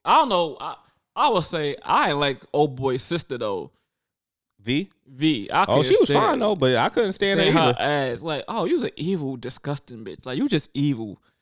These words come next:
Speaker 1: Like, you just one of them pretty bitches that's so evil, like, you, it makes you look disgusting."
Speaker 2: Yeah, that's
Speaker 1: I was like, "Damn."
Speaker 2: that's why I didn't really put, put, like, that's why I say, like, she kinda a villain. So I'm like, she not an idiot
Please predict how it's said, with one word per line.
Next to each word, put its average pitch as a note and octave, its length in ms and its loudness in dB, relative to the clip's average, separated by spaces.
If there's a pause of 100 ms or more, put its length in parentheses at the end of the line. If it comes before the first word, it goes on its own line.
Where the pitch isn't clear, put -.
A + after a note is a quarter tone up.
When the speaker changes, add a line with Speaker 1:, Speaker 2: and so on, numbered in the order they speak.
(260)
Speaker 1:
Like, C3+ 260 -2
you F3+ 140 -4
just G#3+ 160 0
one E3 80 -2
of C#3+ 100 -4
them - 80 -8
pretty E3 140 -2
bitches D3 200 -6
that's C#3+ 140 -4
so F3 160 0
evil, D#3 280 0
like, C#3 160 0
you, D3 120 -8
it D3 220 -6
makes D#3 160 -6
you C#3+ 60 -6
look D3 160 -2
disgusting." - 600 -10 (140)
Speaker 2:
Yeah, A2 300 -2
that's G2+ 180 -2
Speaker 1:
I F3+ 60 -2
was C#3+ 100 -2
like, B2+ 300 -8
"Damn." E3 180 2
Speaker 2:
that's C#3+ 160 2
why F3+ 160 4
I F#3 40 2
didn't E3 260 2
really D#3 180 4
put, E3 340 2
put, D#3+ 200 2
like, B2 240 0
that's C3+ 180 0
why D3+ 60 4
I - 20 4
say, D3+ 180 0
like, B2 160 2
she E3+ 120 -8
kinda B2+ 260 -2
a F#2+ 40 -6
villain. C3+ 280 -2
So A#2+ 140 -4
I'm A#2 160 -2
like, G2+ 240 -4 (320)
she E3 140 -2
not E3+ 200 0
an A2+ 160 -2
idiot D#3 460 2